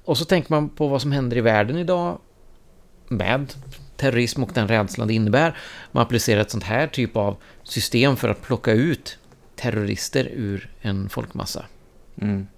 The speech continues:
Speaker 1: Och det är något som man s-, som vi har varit ganska nära att se. Eh,
Speaker 2: Mm.
Speaker 1: inte med den här typen av teknologi, men att man gör på flygplatser och annat så plockar man ut människor som fyller, eh, vissa kriterier på utseende.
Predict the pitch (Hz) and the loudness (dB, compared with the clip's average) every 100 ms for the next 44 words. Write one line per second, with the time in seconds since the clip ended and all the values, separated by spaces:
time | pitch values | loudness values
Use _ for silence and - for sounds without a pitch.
0 | - 139 120 151 175 180 156 - 135 117 | 2 6 6 6 4 2 0 -2 -2 -2
1 | - - - - - - - - - - | -6 -14 -18 -20 -14 -10 -10 -10 -10 -8
2 | - 120 117 110 110 - - 110 - 110 | -2 2 4 4 2 0 0 0 0 0
3 | 104 98 104 - 165 214 73 101 - 113 | 2 2 0 0 0 2 0 -2 -6 -4
4 | 110 110 - 110 104 135 - 135 - 131 | -2 -2 -4 -6 -10 -12 -4 -2 0 0
5 | 156 131 123 117 110 104 - 95 - - | 2 2 2 0 0 -2 -2 -6 -8 -10
6 | - 101 110 202 120 104 110 107 123 202 | -4 -4 -2 0 0 -2 -2 0 0 0
7 | 123 113 - - 120 - 135 - 113 - | -2 -4 -6 -4 -2 0 0 0 0 0
8 | 196 151 113 123 113 110 - - - - | 0 0 0 0 0 -2 -6 -4 -4 -4
9 | - - - - - - - - - - | -8 -8 -8 -6 -4 -4 -4 -8 -2 0
10 | 127 123 113 110 202 131 123 - - 113 | 2 4 4 4 2 2 0 0 2 2
11 | 107 - - - - - - 101 101 101 | 2 0 -4 -10 -12 -8 -4 0 2 2
12 | 110 - - - - - - 123 104 110 | 0 0 2 2 2 -2 -2 0 0 0
13 | 113 95 - 113 117 104 101 117 98 - | -2 -2 -2 -2 0 0 0 2 0 -2
14 | - 107 123 185 | -4 -2 -2 -2